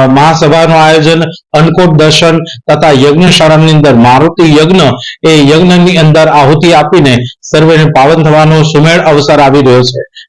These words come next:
માટે દરેક ભાવિક ભક્તોને, આજુબાજુની સુરતની ધર્મ પ્રેમી ભાવિક ભક્તોને આ ખૂબ ખૂબ હૃદયથી આવકાર્ય છે. સર્વેને હૃદયભર્યું આમંત્રણ છે. જય સ્વામિનારાયણ. આ અવસરની અંદર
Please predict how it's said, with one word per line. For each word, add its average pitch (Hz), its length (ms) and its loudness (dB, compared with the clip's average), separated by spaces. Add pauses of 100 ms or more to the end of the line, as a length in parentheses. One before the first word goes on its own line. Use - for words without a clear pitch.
(100)
માટે 135 260 0
દરેક 143 340 0
ભાવિક 151 360 0
ભક્તોને, 147 520 0 (340)
આજુબાજુની 160 760 0
સુરતની 160 500 0
ધર્મ 143 420 0 (260)
પ્રેમી 165 380 0
ભાવિક 143 320 0
ભક્તોને 131 520 -2 (500)
આ 143 220 2
ખૂબ 185 260 -2
ખૂબ 175 320 -2
હૃદયથી 165 540 0
આવકાર્ય 151 520 0
છે. 175 240 0 (260)
સર્વેને 156 640 0 (120)
હૃદયભર્યું 143 600 2
આમંત્રણ 147 440 0
છે. 156 220 0 (360)
જય 139 200 0
સ્વામિનારાયણ. 110 580 0 (480)
આ 147 120 0
અવસરની 165 420 0
અંદર 175 380 0